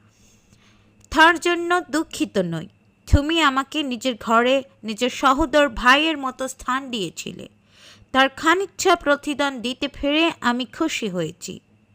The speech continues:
আমার কথা শোনো, বড়লোক হয়ে যাবে।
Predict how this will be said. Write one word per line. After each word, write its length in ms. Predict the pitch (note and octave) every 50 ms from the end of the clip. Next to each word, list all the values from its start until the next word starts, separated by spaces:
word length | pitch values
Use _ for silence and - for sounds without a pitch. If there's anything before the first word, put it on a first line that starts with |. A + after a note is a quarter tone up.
| _ _ _ _ _ _ _ _ _ _ _ _ _ _ _ _ _ _ _ _ _ _ _
আমার 200 | B3 C4+ D4+ D4+ - - B3+ D4+
কথা 260 | D4+ - - E4+ E4+
শোনো, 440 | - - F4 F4 F4+ F#4+ A4 A#4+ A#4 _ _ _ _ F3+
বড়লোক 500 | G3+ A#3 B3 B3+ C4 C#4 C#4 C#4+ C#4 -
হয়ে 280 | - - A3+ F#3+ F3
যাবে। 380 | E3+ - E3+ D3+ - - - -